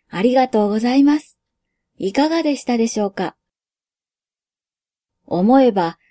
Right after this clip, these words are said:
二千十二年に馬屋火事に挑戦させていただいた時には、不勉強で落語をそのまま朗読してしまいました。その時は、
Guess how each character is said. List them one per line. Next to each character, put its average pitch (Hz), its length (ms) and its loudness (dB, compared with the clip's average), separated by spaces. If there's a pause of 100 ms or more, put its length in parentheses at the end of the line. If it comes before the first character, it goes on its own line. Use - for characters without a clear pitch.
(100)
二 196 140 0
千 302 340 2
十 269 220 2
二 302 160 4
年 247 260 2
に 170 240 -2 (320)
馬 220 300 2
屋 285 140 2
火 233 180 -2
事 190 100 -4
に 175 160 -6
挑 233 260 0
戦 254 240 -2
さ 247 140 -6
せ 240 160 -2
て 247 140 2
い 247 100 -2
た 240 120 -2
だ 247 140 0
い 247 80 0
た 247 140 -4
時 254 280 -2
に 247 160 2
は、 160 220 -10 (440)
不 180 160 -6
勉 247 240 2
強 196 240 0
で 160 220 -8 (400)
落 185 340 0
語 262 200 4
を 254 60 -4
そ 220 200 -2
の 277 140 4
ま 302 140 2
ま 302 180 0
朗 240 220 2
読 302 240 -4
し - 80 -14
て 311 100 -6
し 294 140 -2
ま 294 140 4
い 285 80 4
ま 285 100 2
し - 100 -10
た。 - 200 -12 (1600)
そ 202 140 -4
の 240 140 4
時 285 280 -2
は、 214 240 0